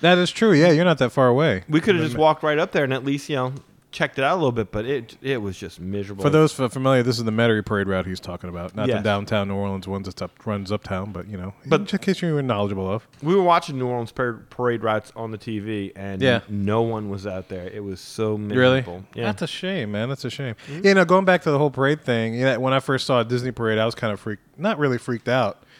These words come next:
Speaker 1: but New Orleans parades were the only ones, the Mardi Gras parades were the only ones I knew of,
Speaker 2: Mm-hmm.
Speaker 1: you know, where it's like, you know, they throw you stuff, you get your doublins, you get your beads, your stuff like that, little trinkets, spears, when they used to throw spears, which
Speaker 2: Mm-hmm.
Speaker 1: they don't anymore.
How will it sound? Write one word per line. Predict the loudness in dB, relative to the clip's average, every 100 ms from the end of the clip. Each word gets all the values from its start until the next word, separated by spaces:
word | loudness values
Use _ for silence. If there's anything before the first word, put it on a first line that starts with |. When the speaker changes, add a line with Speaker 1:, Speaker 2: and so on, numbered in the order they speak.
| -20 -20 -2
Speaker 1:
but | 0 2
New | 2
Orleans | 4 2 0
parades | 2 2 4
were | 2
the | 4
only | 4
ones, | 2 0 -2
the | 0
Mardi | 2 2
Gras | 0
parades | 0 -2
were | 0
the | -2
only | -2
ones | -4
I | -4
knew | -2 -2
of, | -4 -8 -12
Speaker 2:
Mm-hmm. | -8 -6 -4
Speaker 1:
you |
know, | -4 -2
where | -2
it's | -4
like, | -6 -4
you | -6
know, | -6 -6
they | -6
throw | -6 -2
you | -2 -2
stuff, | -2 0 0 0 -4 _ -20 -20 -10
you | 0
get | 0 2
your | 0
doublins, | -2 -2 -2 -4 -4 -8
you | -8
get | -10 -10
your | -8
beads, | -4 -4 -6 -10
your |
stuff | -12 -12 -10
like | -10
that, | -6 -6
little | -6 -10
trinkets, | -8 -8 -6 -6 -6
spears, | -6 0 4 6 4 0
when | -6
they | -8
used | -8
to | -8
throw | -6
spears, | -8 -6 -4 -2 -6 -8
which | -6
Speaker 2:
Mm-hmm. | -2
Speaker 1:
they |
don't | 0 -2
anymore. | -4 -4 -6